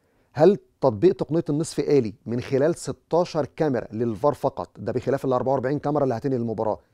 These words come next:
ممكن تخلي اللجنة بدل ما تحط اتنين على الفار ممكن يكونوا تلاتة أو أربعة؟ واللي هيتحط في الفار هل اشتغل على تقنية النصف آلي ولا لأ؟ تقنية النصف آلي ما اشتغلش عليها من الحكام الدوليين في مصر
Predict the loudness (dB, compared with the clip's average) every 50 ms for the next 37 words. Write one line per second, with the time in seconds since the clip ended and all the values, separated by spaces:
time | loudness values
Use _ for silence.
0 | _ _ _ _ 0 2 2 2 2 2 0 -2 -2 -2 -4 -6 -4 0 2 4
1 | 4 4 4 4 4 2 0 0 -4 -10 -10 _ _ _ _ _ _ _ -2 0
2 | 0 0 0 -2 -4 -6 -6 -8 -6 -6 -8 -6 -6 -4 -4 -4 -4 -6 -4 -6
3 | -6 -6 -8 -10 _ -8 -8 -8 -6 -6 -8 -8 -8 -8 -8 -4 -2 -2 -2 -2
4 | -2 -4 -4 -4 -4 -4 -4 -4 -4 -6 -8 _ _ _ _ _ _ _ _ -10
5 | -6 -4 -4 -4 -4 -6 -6 -4 -4 -4 -2 -4 -6 -6 -6 -4 -2 -2 -2 -2
6 | -4 -6 _ _ _ _ _ _ -10 -2 2 4 4 4 2 0 -6 -10 -4 -2
7 | 0 2 2 2 0 -2 -4 -4 -4 -4 -4 -4 -4 -6 -6 -6 -6 -8 -4 -2
8 | 0 0 2 2 0 0 0 -2 -4 -6 -10 -16 _ _ _ _ _ _ _ -8
9 | -6 0 2 2 4 4 4 4 2 2 0 0 2 4 4 4 2 0 -2 -4
10 | -6 -4 -2 0 2 4 4 4 4 2 2 2 2 2 0 0 -2 -6 -6 -6
11 | -8 -6 -2 0 0 0 2 2 2 2 2 2 2 2 0 -2 -2 -4 -6 -4
12 | 0 0 0 -2 -2 -8 -16